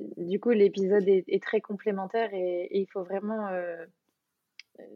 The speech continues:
s-, enfin, voilà, suivre, euh, c-, c-, toutes les informations seront intéressantes pour, euh, avoir toute la logique. Et, euh, quand on parle de réseaux sociaux, de Pinterest, de blogs, de moteurs de recherche, on en revient quand même toujours aux fondamentaux du business, c'est que il faut connaître son client, il faut connaître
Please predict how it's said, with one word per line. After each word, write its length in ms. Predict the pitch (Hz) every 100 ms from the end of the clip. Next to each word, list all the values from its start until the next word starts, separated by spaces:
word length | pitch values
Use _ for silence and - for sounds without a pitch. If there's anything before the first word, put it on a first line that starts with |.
| -
s-, 160 | - -
enfin, 200 | 190 180
voilà, 260 | 170 180 175
suivre, 480 | - 226 220 208
euh, 180 | 196 180
c-, 200 | - -
c-, 100 | - -
toutes 180 | - 226
les 100 | 220
informations 580 | 202 208 190 190 240 233
seront 200 | - 190
intéressantes 560 | 185 190 185 214 208
pour, 240 | - 190 185
euh, 80 | 185
avoir 300 | - 190 202
toute 160 | 202 202
la 120 | 196
logique. 460 | 190 185 240 - _ - - - _
Et, 240 | - 208 196
euh, 120 | 185 190 _
quand 200 | 208 202
on 100 | 202
parle 520 | 208 220 214 196 190
de 80 | 175
réseaux 280 | 202 202 196
sociaux, 280 | 208 - 214
de 120 | 190
Pinterest, 640 | - 196 196 185 196 185
de 200 | 175 185
blogs, 380 | 170 175 202 190
de 80 | 190
moteurs 320 | 185 185 190
de 80 | 180
recherche, 400 | 180 190 233 233 - - _ -
on 160 | 202 202
en 100 | 196
revient 300 | 202 226 240
quand 120 | 240
même 180 | 220 226
toujours 260 | 226 220 220
aux 80 |
fondamentaux 560 | 196 208 202 196 196 214
du 120 | 196
business, 420 | 190 190 220 247 -
c'est 120 | 202
que 240 | - 196 190 _ _ -
il 60 |
faut 120 | -
connaître 400 | 240 226 208 208
son 180 | - 208
client, 300 | 185 190 208
il 140 | 226 180
faut 160 | 214
connaître 380 | - 190 185